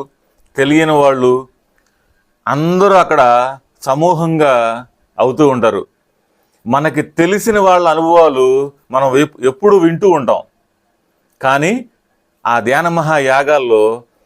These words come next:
మనకి తెలియని వాళ్ళు వస్తారు. అక్కడ కూడా "నాకు తెలిసిన వాళ్ళతోనే తిరుగుతాను, నాకు తెలిసిన వాళ్ళనే కలుస్తాను, నాకు తెలిసిన వాళ్ళతోనే మాట్లాడతాను"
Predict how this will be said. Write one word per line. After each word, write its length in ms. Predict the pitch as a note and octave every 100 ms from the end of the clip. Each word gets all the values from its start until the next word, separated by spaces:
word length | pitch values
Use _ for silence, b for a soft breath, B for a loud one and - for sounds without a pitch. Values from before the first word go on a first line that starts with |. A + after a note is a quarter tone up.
| _ A2+
మనకి 260 | A#2+ B2 F#2 C#3
తెలియని 320 | D#3 F#3+ F3+
వాళ్ళు 180 | D#3 C#3+
వస్తారు. 340 | B2+ - G#2+ F2 - _ _ _ _ _ _ _ -
అక్కడ 340 | B2 - G#3
కూడా 320 | G3 G3+ E3+ D3 D3 D#3+ D3+ _ _
"నాకు 320 | G#2+ B2 C#3+ D3
తెలిసిన 380 | E3 E3+ F#3 F3+
వాళ్ళతోనే 420 | E3+ E3 E3 E3+ E3+
తిరుగుతాను, 500 | D#3 D3+ D3+ C#3 B2 B2 B2+ - _ _ _ _
నాకు 240 | B2+ C3 -
తెలిసిన 380 | D#3 D#3+ E3+ F3
వాళ్ళనే 280 | E3+ D#3+ E3 D#3+
కలుస్తాను, 520 | D3+ D3+ D3+ C#3+ B2 A#2+ A#2+ - _ _ _ _ -
నాకు 200 | C3 B2
తెలిసిన 360 | C#3+ D#3 E3+ E3
వాళ్ళతోనే 460 | D#3 D#3 D#3+ D#3+ E3 D#3+ D3+
మాట్లాడతాను" 600 | D3 D3+ C3+ C3+ B2